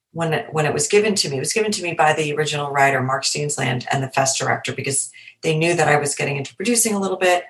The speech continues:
<clears throat> and they also thought that the lead character would be a good role for me.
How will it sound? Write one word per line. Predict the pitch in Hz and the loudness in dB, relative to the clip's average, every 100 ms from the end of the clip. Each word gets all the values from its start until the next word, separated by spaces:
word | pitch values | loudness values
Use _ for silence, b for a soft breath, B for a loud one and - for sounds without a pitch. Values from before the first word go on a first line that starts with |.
| B B | B B
<clears throat> | B - | B -2
and | 262 262 202 170 170 | 2 4 4 2 2
they | 165 | 4
also | 160 160 156 | 4 4 -2
thought | - 156 - - | 0 2 2 -2
that | 147 | -4
the | 151 | -2
lead | 151 151 - | -2 -2 -4
character | 156 143 - | -4 -4 -6
would | 151 - | -8 -4
be | 147 | -4
a | |
good | 143 151 | -4 -2
role | 147 151 147 | 2 2 2
for | - | -2
me. | - - | -6 -8